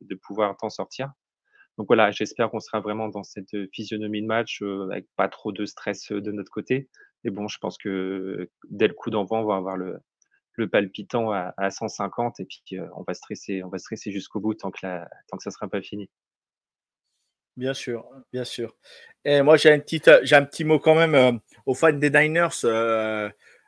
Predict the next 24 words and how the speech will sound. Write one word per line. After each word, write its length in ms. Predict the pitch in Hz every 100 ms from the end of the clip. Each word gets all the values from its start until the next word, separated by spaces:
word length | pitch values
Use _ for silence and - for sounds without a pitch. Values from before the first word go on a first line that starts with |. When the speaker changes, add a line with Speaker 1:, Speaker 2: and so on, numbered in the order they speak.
| -
Speaker 2:
euh, 580 | 117 113 110 110 110 113
certains 360 | - 156 - 156
fans 160 | 147
des 180 | 127 123
Niners, 420 | 123 127 131 147
ça 140 | - 117
pas 160 | 120
tous. 300 | - 147 - - - - _
Euh, 380 | 127 131 131 123 -
voilà, 380 | 147 147 - _ _ -
euh, 1040 | 139 131 123 123 123 123 120 117 117 160 220 -
c'est 200 | - 165
très 180 | 175
bien. 260 | 151 156 170
Si 200 | 165 -
l'arbitre 360 | 175 175 165 170
est 20 |
avec 260 | 156 156 156
nous, 200 | 160 180
j'en 240 | 131 143 156
ai 180 | 170 - 135
rien 400 | 113 139 175 185 - 135
à 180 | 151 -
faire. 580 | - - 135 123 110 -